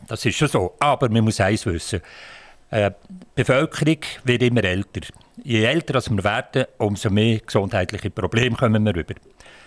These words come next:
Das ist einmal eine Entwicklung, die leider weitergeht so. Und ein anderer Grund ist, die therapeutischen Möglichkeiten,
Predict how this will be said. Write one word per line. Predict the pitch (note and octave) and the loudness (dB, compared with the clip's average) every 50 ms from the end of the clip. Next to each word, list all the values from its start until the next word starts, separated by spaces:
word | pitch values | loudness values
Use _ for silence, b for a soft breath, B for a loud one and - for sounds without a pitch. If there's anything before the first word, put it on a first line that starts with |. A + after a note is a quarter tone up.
| B B B | B B B
Das | - G#2+ G#2 - | -4 -4 -2 0
ist | - F3+ - - | 0 0 0 0
einmal | G2+ G#2 G2+ G2+ | 0 2 2 2
eine | G2 F#2 F2+ | 2 0 0
Entwicklung, | F#2 F2+ - G#2+ B2+ - - - C#3 - | -2 0 0 0 0 0 -2 -4 -4 -2
die | - G2 | 0 0
leider | F#2 F#2+ G2 F#2+ G2+ F#2 F#2+ | 2 0 0 -2 -2 -4 -4
weitergeht | A#2 - - D3 - - C3 C3+ - D3 C3 | -4 -4 -6 -6 -2 -2 -2 0 -2 -2 -2
so. | - D#3 E3 - B B B B B B B B B - | 0 0 -2 -2 B B B B B B B B B -2
Und | - A2+ G#2+ G#2+ G#2 | 0 0 2 2 2
ein | A2 F#2+ G#2 | 2 2 2
anderer | A2 B2+ D3+ E3 D#3+ D3+ D3 | 2 2 2 2 0 0 2
Grund | D3+ D3+ C#3 C3 C3+ A#2+ | 2 2 2 2 2 2
ist, | C3 B2 - - - - b b b b b b b b _ _ - | 0 -2 -2 -4 -8 -10 b b b b b b b b _ _ -2
die | A2 A2 G#2+ G#2+ G#2 | 2 2 4 4 2
therapeutischen | - - - - A2+ G#2+ G#2 G2+ - - A2+ A2 C#3 C3 - C#3+ - - G2+ | 0 -4 -4 0 2 2 2 0 0 0 0 0 -2 -2 -4 -2 -2 0 0
Möglichkeiten, | G2+ A2+ - - - - - - F#2+ E2 D#2+ - - E2+ D#2 D2+ | 0 0 0 -2 -6 -4 -2 -2 -2 -2 -2 -6 -6 -8 -8 -8